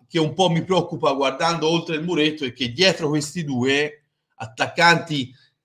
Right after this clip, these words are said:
favolosi, clamorosi, e sono Lautaro e Thuram, c'è il vuoto ad oggi. C'è il vuoto, ragazzi. Non puoi fare a meno di questi due attaccanti, soprattutto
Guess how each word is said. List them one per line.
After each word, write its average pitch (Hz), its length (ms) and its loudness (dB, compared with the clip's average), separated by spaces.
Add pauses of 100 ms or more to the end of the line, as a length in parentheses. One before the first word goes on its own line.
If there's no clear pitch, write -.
(140)
favolosi, 170 960 6
clamorosi, 175 800 6
e 123 40 -2
sono 156 240 -2
Lautaro 139 380 0
e 131 80 -2
Thuram, 127 540 -4
c'è 127 160 -6
il 107 100 -4
vuoto 127 400 0
ad 117 80 -2
oggi. 113 440 -4 (720)
C'è - 160 -10
il 113 60 -8
vuoto, 151 320 2
ragazzi. 127 440 -4 (260)
Non 143 180 -2
puoi 196 180 4
fare 160 240 2
a 135 80 0
meno 196 240 6
di 160 80 2
questi 139 280 -2
due 160 100 0
attaccanti, 131 480 -2
soprattutto 147 760 0